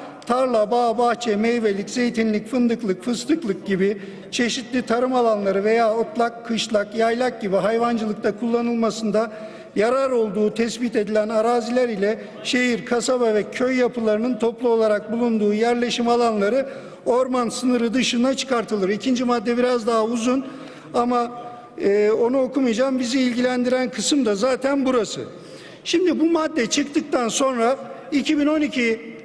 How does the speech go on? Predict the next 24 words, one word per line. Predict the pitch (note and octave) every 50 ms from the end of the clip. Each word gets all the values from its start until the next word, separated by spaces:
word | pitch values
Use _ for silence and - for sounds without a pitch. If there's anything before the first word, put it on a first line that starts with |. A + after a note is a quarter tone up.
| - - - -
tarihinde | B3+ C4+ C4+ C4 B3 A#3+ A#3 A#3 A#3 A#3+ C4+ C#4 C#4 C4+ C#4 - - - -
kanun | - A#3+ B3+ B3 B3 B3 A#3+ A3
çıkmış | - - F#3+ - - C4 D#4 C#4 - - - - - - - -
ve | D#4+ F4+
on | E4 A#3 B3 C#4+ C#4+ C#4
birinci | C4+ C4 B3 B3 A#3 G3 A3+ G#3+
ayda, | G3+ F#3+ F3+ G3+
iki | G#3+ G3+ - C4 B3+
bin | B3+
on | C4 C4+
iki | C4 A#3+ - - A#3+
yılının | A#3 A3+ A#3 A3+ A#3 A#3+
on | B3 B3+ C4+ C4+ C4
birinci | B3 A#3 A#3 A#3 A#3 G#3 A#3+
ayında | A#3+ A#3+ B3 B3+ C4 D4 C4+ A#3
da | A#3 B3 C4 - - - - - - - -
yönetmelik | - G3 B3+ C4+ C#4+ C#4 C#4 C#4 D#4+ B3+ B3 A#3 G3+ - - - - - - -
düzenlenmiş. | F#3 F3 F3+ F#3+ E3+ D#3+ D3 C3+ B2 A2+ G#2+ G2+ - - - - - - - - - - - - - -
Ne | - B3 D#4+ E4+ D#4
bu, | C#4 C4 B3+ A#3+ A#3 -
hangisi | - C4 E4 F4 D#4 B3+ A#3+ A3 - - C4 G#3+ F#3
bu | G#3
yönetmelik? | G3+ G3+ G#3 G3+ G3+ G3 G3+ G#3 G#3 G#3 A#3 C#4+ D4 - - - - - - - - - - - - -
İşte, | D#4 C4+ A#3+ G3+ - - D#4 D#4 B3 A#3+ A#3+ -